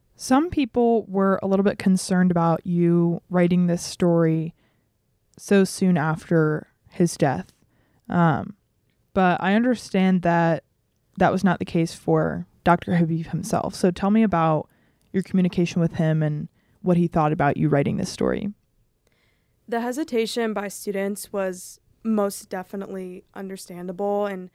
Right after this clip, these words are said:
Speaker 2: I even was a little hesitant at first, um, but I was encouraged by my journalism professor to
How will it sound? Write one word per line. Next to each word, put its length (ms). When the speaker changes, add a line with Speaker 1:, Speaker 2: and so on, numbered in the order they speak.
Speaker 2:
I 220
even 260
was 120
a 60
little 240
hesitant 640
at 200
first, 680
um, 420
but 100
I 100
was 180
encouraged 640
by 160
my 160
journalism 540
professor 540
to 460